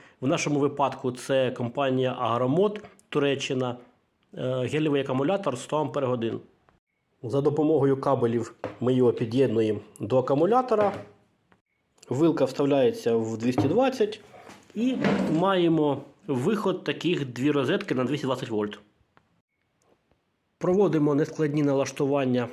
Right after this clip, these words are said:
згідно інструкції і все, ми можемо працювати. Рекомендуємо, чудові безперебійники, вони пройшли випробування, багато хто їх взяв, поставив, все працює, нарікань до них немає. Підсумовуємо. За допомогою цих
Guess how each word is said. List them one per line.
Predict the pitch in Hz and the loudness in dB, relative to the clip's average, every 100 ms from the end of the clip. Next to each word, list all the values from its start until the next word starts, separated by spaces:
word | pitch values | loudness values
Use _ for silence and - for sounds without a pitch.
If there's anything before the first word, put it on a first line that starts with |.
| - | -8
згідно | 143 107 127 131 127 | -8 -4 -2 0 0
інструкції | - - 247 254 - 208 202 202 - _ - | 0 0 0 0 0 0 0 -2 -16 _ -6
і | 214 | -4
все, | - 277 247 | -2 4 4
ми | |
можемо | 196 185 180 | 4 4 2
працювати. | 165 - 160 135 123 113 - _ _ _ _ _ _ _ - - | -2 0 0 0 0 -6 -10 _ _ _ _ _ _ _ -20 -8
Рекомендуємо, | 131 156 202 233 233 277 247 220 190 | -4 0 2 2 4 4 4 4 2
чудові | - 180 190 170 165 | 0 2 2 4 2
безперебійники, | 143 - 165 170 208 208 170 185 147 | -2 -2 0 2 2 2 2 0 0
вони | 143 156 156 | 2 2 0
пройшли | 127 143 - 160 | 0 -4 -2 -2
випробування, | 139 196 220 190 165 151 143 143 | 0 2 2 2 2 2 0 0
багато | 139 139 147 143 | 0 0 0 -4
хто | - 147 | -2 0
їх | 135 120 | 2 0
взяв, | 113 117 190 208 | -2 -2 -2 -2
поставив, | - - 196 165 143 - - - | -6 -2 0 2 0 -4 -20 -10
все | - 175 | -2 0
працює, | 165 160 - 208 147 | 0 -2 0 2 4
нарікань | 139 139 175 165 | 2 0 0 2
до | 147 | 0
них | 151 151 | 0 0
немає. | 139 127 101 101 - _ - - _ _ - | 0 0 -2 -6 -16 _ -20 -20 _ _ -10
Підсумовуємо. | 180 - 196 151 113 110 107 107 - - _ - | -6 2 4 4 4 2 2 -2 -6 -20 _ -4
За | 131 | 0
допомогою | 151 196 208 175 175 160 | 4 6 6 6 4 2
цих | - 180 147 - | 2 2 2 -2